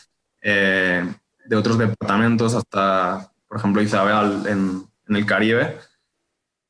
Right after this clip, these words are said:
y ya se sentaron las bases de, de la creación de una red nacional, ¿no? Esto es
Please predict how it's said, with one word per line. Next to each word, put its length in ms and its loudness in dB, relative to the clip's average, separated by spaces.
y 260 2
ya 200 2
se 120 2
sentaron 480 2
las 180 2
bases 400 2
de, 460 2
de 140 0
la 120 2
creación 380 2
de 80 2
una 160 2
red 140 2
nacional, 580 0
¿no? 240 -6
Esto 320 0
es 460 -2